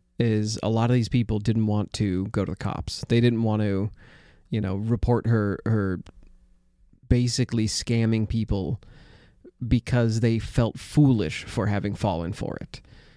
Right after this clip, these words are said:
Secretly, all of these wealthy people feared they weren't deserving of what they had.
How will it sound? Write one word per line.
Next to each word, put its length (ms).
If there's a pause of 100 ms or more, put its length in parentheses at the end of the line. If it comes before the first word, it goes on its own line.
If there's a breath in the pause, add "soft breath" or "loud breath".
(120)
Secretly, 760 (360)
all 200
of 80
these 180
wealthy 300
people 300
feared 540
they 160
weren't 540
deserving 560
of 100
what 160
they 120
had. 560